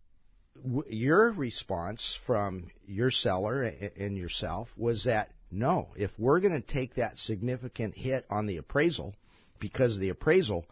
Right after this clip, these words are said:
we want to just write this off and be done with the water issue."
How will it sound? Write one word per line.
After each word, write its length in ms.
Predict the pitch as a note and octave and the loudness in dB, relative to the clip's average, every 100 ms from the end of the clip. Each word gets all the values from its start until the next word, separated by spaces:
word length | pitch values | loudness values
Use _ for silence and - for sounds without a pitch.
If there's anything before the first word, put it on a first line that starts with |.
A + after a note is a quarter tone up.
| - - - - | -18 -20 -20 -8
we 240 | A2 C#3+ C#3+ | 2 4 6
want 400 | B2+ B2 A#2+ - | 4 0 -2 -8
to 100 | A2+ | -8
just 380 | G2 A2 G2 F#2+ | -2 0 0 -4
write 400 | G2 A2+ C3+ - | -2 2 2 2
this 240 | C3+ - | -2 0
off 240 | B2 C3 | 0 -2
and 160 | A#2+ G#2+ | -4 -6
be 160 | A#2+ A2 | -4 -4
done 480 | F#2 C3+ B2 D#2+ - - _ _ _ _ | 0 0 0 -6 -12 -20 _ _ _ _
with 380 | F2+ A#2+ A2+ - | 2 6 6 2
the 80 | G#2+ | 0
water 400 | G#2+ A#2+ A#2 G2+ | 4 6 6 4
issue." 460 | F2+ - E2 E2+ | 2 2 2 0